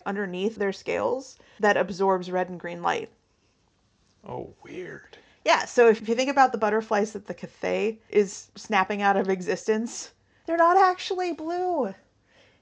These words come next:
Speaker 1: Blue morpho butterflies in themselves also, bonus fact, are found in the rainforest and have water repellent texture of their wings.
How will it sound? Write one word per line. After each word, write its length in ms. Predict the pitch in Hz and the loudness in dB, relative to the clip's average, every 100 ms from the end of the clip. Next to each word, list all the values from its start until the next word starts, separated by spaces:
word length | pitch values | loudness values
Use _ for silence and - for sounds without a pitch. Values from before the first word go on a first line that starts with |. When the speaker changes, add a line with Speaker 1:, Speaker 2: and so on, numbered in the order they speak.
| - - | -20 -10
Speaker 1:
Blue 120 | 254 294 | -4 2
morpho 380 | 262 240 240 | 4 2 0
butterflies 540 | 208 196 196 214 190 190 | -2 -2 -2 -2 -2 -2
in 80 | 185 | -10
themselves 460 | 180 - 175 175 - | -8 0 0 0 -2
also, 600 | 190 - 170 165 185 - _ | -2 0 -2 0 -2 -6 _
bonus 280 | - 170 165 | -10 -8 -6
fact, 340 | - - 233 - _ _ - | -2 0 -2 -10 _ _ 6
are 360 | 190 185 175 - | 6 6 0 -2
found 260 | 226 208 | 0 0
in 80 | 196 | -2
the 80 | 185 | -4
rainforest 720 | 196 240 220 175 170 170 - | -2 -2 -2 -2 -2 -4 -10
and 180 | 180 180 | -10 -10
have 380 | - 180 175 - 180 | -4 -4 -4 -8 -12
water 400 | 180 180 175 165 | -2 0 0 -6
repellent 500 | 165 175 165 - - _ _ | -6 -6 -8 -8 -12 _ _
texture 400 | 196 180 - 170 | -4 -4 -6 -4
of 100 | 165 | -4
their 120 | - | -6
wings. 440 | - - - - | -8 -10 -10 -16